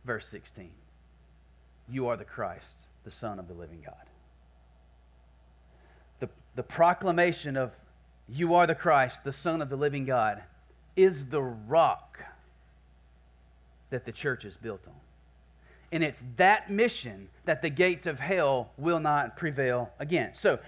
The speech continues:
regardless of how many churches you've seen fail or how many mission strategies, uh, y-, y-, you've seen flop or whatever the case is, the truth is this, is that the mission of God will not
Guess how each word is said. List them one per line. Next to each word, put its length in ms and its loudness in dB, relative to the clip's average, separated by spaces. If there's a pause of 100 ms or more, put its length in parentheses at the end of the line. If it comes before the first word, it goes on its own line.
regardless 480 4
of 100 2
how 160 2
many 220 -2
churches 440 0
you've 140 -10
seen 260 -8
fail 440 4 (160)
or 80 -2
how 160 2
many 160 -4
mission 280 -6
strategies, 680 -4 (120)
uh, 240 2
y-, 160 -8
y-, 140 -14
you've 160 -8
seen 260 -8
flop 600 2 (180)
or 80 4
whatever 380 4
the 100 2
case 340 2
is, 240 -2 (140)
the 120 -2
truth 420 -2
is 220 4
this, 340 2
is 160 -8
that 320 4
the 220 -2
mission 420 -2
of 340 4
God 380 6 (160)
will 600 4 (160)
not 480 4